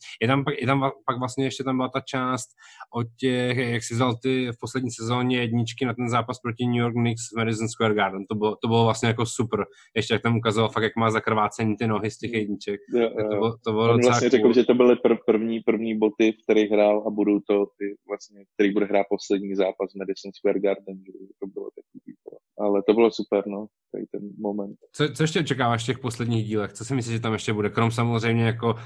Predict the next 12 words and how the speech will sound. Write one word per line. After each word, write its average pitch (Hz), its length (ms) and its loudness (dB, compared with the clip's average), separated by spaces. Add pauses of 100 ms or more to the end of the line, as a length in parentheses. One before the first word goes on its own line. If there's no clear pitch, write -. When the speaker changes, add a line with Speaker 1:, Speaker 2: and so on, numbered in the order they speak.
(120)
Speaker 1:
grande 113 420 4
finále, 113 540 2 (260)
eh, 110 340 2
poslední 113 480 0
titul, 113 760 0
oznámení 110 520 0
kon-, 113 300 -2
konce 117 320 -2
kariéry 110 440 -2
nebo 110 200 -2
něco 110 180 -8
takovýho. 110 480 0